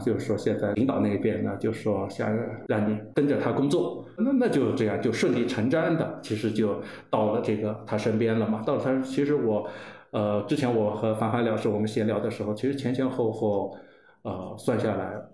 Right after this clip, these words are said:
就是陪伴他了嘛，<laughs> 陪伴他可能就接近十年时间。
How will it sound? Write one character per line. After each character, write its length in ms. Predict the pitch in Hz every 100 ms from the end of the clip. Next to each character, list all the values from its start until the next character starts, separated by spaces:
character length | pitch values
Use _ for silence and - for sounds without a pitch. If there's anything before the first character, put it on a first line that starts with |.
| - 131
就 140 | - 107
是 120 | 113
陪 180 | - 123
伴 180 | 160 123
他 200 | 120 107
了 120 | 107
嘛， 60 | 117 - -
<laughs> 200 | - -
陪 100 | 135
伴 160 | 202 139
他 120 | 127
可 120 | 117
能 160 | 113 120
就 100 | 127
接 160 | 110 156
近 120 | 143
十 180 | - 131
年 180 | 127
时 160 | 127 110
间。 140 | 107